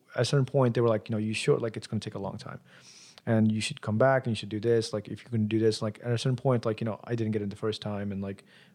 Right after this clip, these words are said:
we did it again. That's why I wound up doing the master's and the post-bac. And you have to be,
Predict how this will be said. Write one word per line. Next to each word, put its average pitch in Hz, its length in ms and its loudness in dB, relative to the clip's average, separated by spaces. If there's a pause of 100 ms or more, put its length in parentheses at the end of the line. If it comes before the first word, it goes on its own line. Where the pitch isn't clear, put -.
we 107 80 -4
did 104 160 0
it - 20 -4
again. 101 400 -2
That's 101 240 -6
why 104 60 -4
I - 20 -4
wound 98 140 -6
up 90 60 -12
doing 95 120 -8
the 90 80 -8
master's 110 460 2
and 101 80 -6
the 92 40 -10
post-bac. 92 460 -8 (560)
And 127 240 4
you 131 120 4
have 160 260 2
to 147 100 4
be, 120 540 0